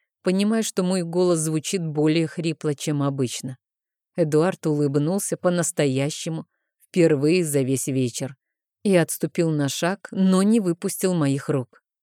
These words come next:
«В войне и любви все средства хороши, ваша светлость», прошептал он, и в его голосе снова зазвучала знакомая смесь иронии и нежности.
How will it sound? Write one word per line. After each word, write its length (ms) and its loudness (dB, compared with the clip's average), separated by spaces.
«В 180 -4
войне 600 2
и 40 2
любви 560 -4
все 260 -2
средства 600 -4
хороши, 600 -4
ваша 400 -4
светлость», 720 -6
прошептал 720 -4
он, 280 -2
и 140 -2
в 40 -2
его 280 0
голосе 460 0
снова 420 0
зазвучала 680 0
знакомая 760 -2
смесь 440 -2
иронии 600 2
и 180 0
нежности. 800 0